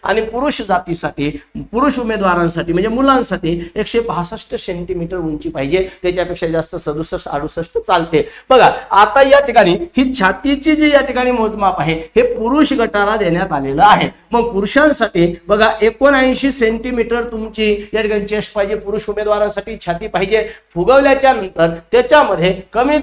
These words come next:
कमी या ठिकाणी पाच सेंटीमीटरचा फरक असावा. म्हणजे फुगवून ही चौऱ्याऐंशी पुरुष, अ, गटातील उमेदवारांसाठी या ठिकाणी छातीचं मोजमाप आहे. म्हणजे बघा, महिलांना इथं उंची आहे, तर पुरुषांना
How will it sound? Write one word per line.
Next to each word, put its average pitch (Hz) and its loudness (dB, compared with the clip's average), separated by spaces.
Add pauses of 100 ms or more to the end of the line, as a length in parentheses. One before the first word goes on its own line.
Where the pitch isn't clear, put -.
कमी 214 -2
या 214 0
ठिकाणी 175 -2
पाच 220 0
सेंटीमीटरचा 196 -4
फरक 165 -4
असावा. 147 0 (200)
म्हणजे 233 0
फुगवून 254 2
ही 247 0
चौऱ्याऐंशी 208 -4
पुरुष, 214 -6 (140)
अ, 180 2
गटातील 185 -4
उमेदवारांसाठी 165 -4 (160)
या 185 0
ठिकाणी 165 -2
छातीचं 160 -6
मोजमाप 151 -2
आहे. 165 0 (100)
म्हणजे 240 2 (160)
बघा, 202 4 (200)
महिलांना 247 4
इथं 254 0
उंची 214 -2
आहे, 247 2
तर 240 -6
पुरुषांना 220 -2